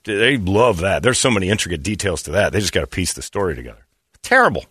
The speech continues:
horrible tragedy. Killed people. Chopped their heads off. We can't get enough.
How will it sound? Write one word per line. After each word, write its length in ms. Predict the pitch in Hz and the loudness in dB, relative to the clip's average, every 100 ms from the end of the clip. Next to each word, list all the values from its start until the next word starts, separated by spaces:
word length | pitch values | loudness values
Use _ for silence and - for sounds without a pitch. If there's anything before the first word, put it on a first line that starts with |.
| - | 0
horrible 280 | 208 175 156 | 2 4 2
tragedy. 440 | - 151 123 69 - | 2 2 0 -4 0
Killed 240 | 196 135 | 0 2
people. 260 | 80 - _ _ _ _ - | -6 -6 _ _ _ _ -4
Chopped 200 | 190 190 | -2 2
their 100 | 180 | 2
heads 160 | 151 | 2
off. 200 | - - _ _ _ _ _ _ _ - | -4 -12 _ _ _ _ _ _ _ -14
We 80 | 113 | -2
can't 180 | 151 113 | 0 0
get 120 | 92 | -2
enough. 260 | 65 - | -4 -10